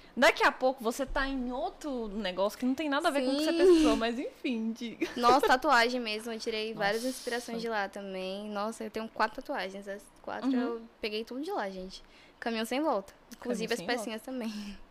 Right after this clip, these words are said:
Speaker 1: Caramba, que legal. Ó, já, aí já cola com a outra pergunta, que foi a Milena que fez também. "E como você faz pra escolher suas peças? Você tem preferências?"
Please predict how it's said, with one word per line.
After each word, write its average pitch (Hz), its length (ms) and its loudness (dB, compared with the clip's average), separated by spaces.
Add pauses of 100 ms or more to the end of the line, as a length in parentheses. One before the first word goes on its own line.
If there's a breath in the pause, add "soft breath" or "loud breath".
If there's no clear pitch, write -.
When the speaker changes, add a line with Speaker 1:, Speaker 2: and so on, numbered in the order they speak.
(260)
Speaker 1:
Caramba, 202 420 -8
que - 80 -18
legal. 214 300 -8 (1120 loud breath)
Ó, 175 220 6
já, 214 200 4
aí 220 140 6
já 233 180 4
cola 240 380 2
com 302 80 0
a 277 60 4
outra 269 160 -2
pergunta, 240 400 -2
que - 80 -14
foi 247 100 -2
a - 20 2
Milena 214 300 0
que - 80 -12
fez 240 160 -2
também. 220 380 -2 (320 loud breath)
"E - 80 -10
como 311 240 4
você 349 260 2
faz 233 400 4
pra 240 160 -2
escolher 240 340 0
suas 247 280 -4
peças? 185 560 -2
Você 190 240 -10
tem 214 160 -4
preferências?" 202 960 -6